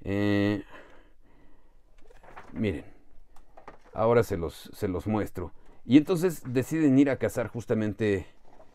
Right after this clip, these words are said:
al Guasón. Esta es una viñeta, por ejemplo, increíble, miren.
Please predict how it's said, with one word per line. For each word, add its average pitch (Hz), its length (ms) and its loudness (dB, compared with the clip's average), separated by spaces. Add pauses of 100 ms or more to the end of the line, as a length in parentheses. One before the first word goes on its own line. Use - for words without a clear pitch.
(260)
al 95 680 2
Guasón. 101 760 2 (1120)
Esta 131 220 -2
es 156 100 -4
una 165 120 4
viñeta, 120 380 4
por 107 140 2
ejemplo, 110 340 0
increíble, 95 540 0
miren. 78 300 -4